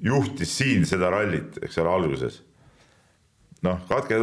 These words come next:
okei, tegi seal vea, katkestas, see selleks, aga, ja et auto on okei, sellega saab kiiresti sõita.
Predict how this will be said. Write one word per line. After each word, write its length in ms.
okei, 220
tegi 180
seal 100
vea, 240
katkestas, 540
see 160
selleks, 340
aga, 300
ja 160
et 100
auto 300
on 80
okei, 260
sellega 240
saab 220
kiiresti 320
sõita. 340